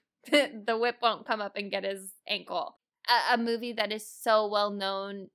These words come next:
to still be as impactful, even after being meme over the last twenty years, that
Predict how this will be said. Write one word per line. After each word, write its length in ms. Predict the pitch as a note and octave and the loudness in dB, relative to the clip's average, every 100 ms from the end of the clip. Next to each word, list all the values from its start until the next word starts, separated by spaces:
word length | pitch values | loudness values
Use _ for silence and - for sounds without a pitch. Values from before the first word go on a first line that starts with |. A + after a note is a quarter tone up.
| _ | _
to 240 | - A#3 G#3+ | -10 -8 -8
still 440 | - A3+ G#3+ G#3+ | -6 2 4 4
be 260 | G3 G3+ F#3 - | -2 -4 -2 4
as 200 | G3+ G3+ | 4 4
impactful, 1000 | G3 F#3 G3 G3 - - F#3+ F#3+ F#3 F#3+ _ _ _ _ | -6 -6 -4 -4 -4 -2 2 4 2 -2 _ _ _ _
even 280 | B3+ C4 A#3 | -2 2 4
after 300 | G#3+ G#3+ G#3+ | 4 2 -2
being 300 | G3+ G3+ G3 | -2 -4 -4
meme 320 | G3 G3 G3 G3 | -6 -4 -6 0
over 200 | B3+ A#3 | 0 0
the 80 | A3 | 2
last 380 | G#3 G#3 G#3+ - | 6 6 4 -8
twenty 340 | - G#3+ G3+ | -8 -6 -6
years, 480 | G3 G3 G3+ G#3+ - - _ _ _ | -2 -2 -2 -4 -12 -20 _ _ _
that 340 | G#3+ G3+ G3 | 6 6 6